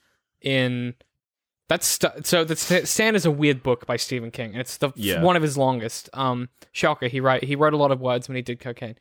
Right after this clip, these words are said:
Speaker 1: Um, <laughs> and it, it starts in things are fine, normal world, then it goes to post-apocalyptic and fast forwards a bunch,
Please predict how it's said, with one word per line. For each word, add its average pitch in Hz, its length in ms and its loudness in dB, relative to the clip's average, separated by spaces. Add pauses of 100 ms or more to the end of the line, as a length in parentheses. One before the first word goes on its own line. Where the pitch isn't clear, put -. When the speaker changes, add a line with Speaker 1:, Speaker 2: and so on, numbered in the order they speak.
(280)
Speaker 1:
Um, 151 260 2 (200)
<laughs> - 180 -8
and 175 360 0 (260)
it, 170 180 2 (540)
it 180 140 2
starts 202 600 2
in 156 460 2 (240)
things 151 240 0
are 139 60 -2
fine, 123 380 -8 (440)
normal 139 400 0
world, 123 320 -2
then 151 100 4
it 156 140 -2
goes 151 280 2
to 147 80 -8
post-apocalyptic 135 800 -2
and 131 100 -4
fast 147 340 0
forwards 147 320 4
a 139 40 4
bunch, 123 420 -2